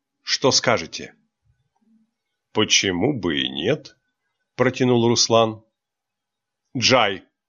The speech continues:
что молчишь?" Совершенно седой молодой мужчина во время разговора сосредоточенно всматривался в собственный браслет. Трёхмерная картинка отражала интерьер столовой и события,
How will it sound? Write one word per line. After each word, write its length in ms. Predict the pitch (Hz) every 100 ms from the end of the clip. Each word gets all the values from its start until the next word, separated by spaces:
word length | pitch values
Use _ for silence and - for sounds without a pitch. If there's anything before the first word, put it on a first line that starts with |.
| _
что 280 | - - 131
молчишь?" 680 | 123 120 - 101 - - _ _ _ _ _ _ _ _ _ _ _
Совершенно 880 | - - 95 87 - 110 104 98 98
седой 380 | - 107 104 104
молодой 380 | 92 98 104 95
мужчина 640 | 90 - - 160 92 67 - - -
во 140 | 107 104
время 260 | 143 131
разговора 640 | 117 98 98 143 156 143 - -
сосредоточенно 880 | - 139 - 113 110 165 160 151 147
всматривался 760 | - 120 139 131 123 123 - 120
в 60 |
собственный 580 | - 120 - - 117 117
браслет. 600 | 110 117 - 98 76 _ _ _ _ _ _ _ -
Трёхмерная 680 | 123 - 127 120 110 110 104
картинка 760 | - 95 - 165 127 80 73 - - -
отражала 520 | 123 123 107 143 165
интерьер 680 | 170 - 123 127 107 120 120
столовой 640 | - 92 117 156 151 147 - - _
и 80 | 139
события, 840 | - 98 87 190 180 - 73 -